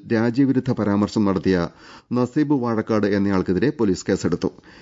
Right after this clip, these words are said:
ഇന്ത്യൻ സൈന്യത്തിനെതിരെ അടിസ്ഥാനരഹിതവും വ്യാജവുമായ വാർത്ത പ്രചരിപ്പിച്ചു എന്ന പരാതിയിലാണ് നടപടി. ഹിന്ദു ഐക്യവേദിയുടെ പരാതിയെ തുടർന്നാണ് പോലീസ് കേസെടുത്തത്.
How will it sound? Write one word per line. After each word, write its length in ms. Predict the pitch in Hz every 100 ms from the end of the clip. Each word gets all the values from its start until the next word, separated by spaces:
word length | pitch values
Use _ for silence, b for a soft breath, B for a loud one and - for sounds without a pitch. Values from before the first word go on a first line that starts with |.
| B
ഇന്ത്യൻ 280 | 131 139 156
സൈന്യത്തിനെതിരെ 680 | 143 127 127 123 110 113 117
അടിസ്ഥാനരഹിതവും 840 | 104 107 - 127 127 120 113 110 107
വ്യാജവുമായ 640 | 98 92 101 117 101 98
വാർത്ത 360 | 95 90 95 92
പ്രചരിപ്പിച്ചു 640 | 101 95 92 101 - 92
എന്ന 160 | 98 92
പരാതിയിലാണ് 640 | 92 87 90 101 82 80
നടപടി. 420 | 147 101 90 85 85 - B B
ഹിന്ദു 280 | - 120 127
ഐക്യവേദിയുടെ 440 | 110 107 104 101 98
പരാതിയെ 380 | 101 101 101
തുടർന്നാണ് 460 | 110 95 90 82 110
പോലീസ് 400 | 123 90 87 -
കേസെടുത്തത്. 540 | 110 - 85 - 95